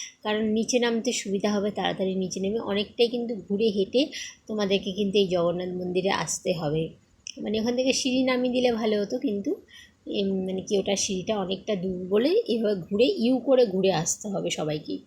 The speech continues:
সেই বুঝে তোমরা এসো। এখানে অনেকেই দেখছি, আহ, মানে, মানে কি, কি বলবো, মানে গিট মারছে মানসিক, মানে মনস্কামনা পূরণ করার জন্য। এখানে বিভিন্ন মন্দির আদলে তৈরি করা হয়েছে, সেইভাবে আমি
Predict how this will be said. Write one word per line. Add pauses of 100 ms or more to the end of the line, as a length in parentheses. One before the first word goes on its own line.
(580)
সেই
বুঝে
তোমরা
এসো।
এখানে
অনেকেই
দেখছি, (460)
আহ,
মানে, (760)
মানে
কি,
কি
বলবো,
মানে
গিট
মারছে (300)
মানসিক, (920)
মানে
মনস্কামনা
পূরণ
করার
জন্য। (600)
এখানে
বিভিন্ন
মন্দির
আদলে
তৈরি
করা
হয়েছে,
সেইভাবে
আমি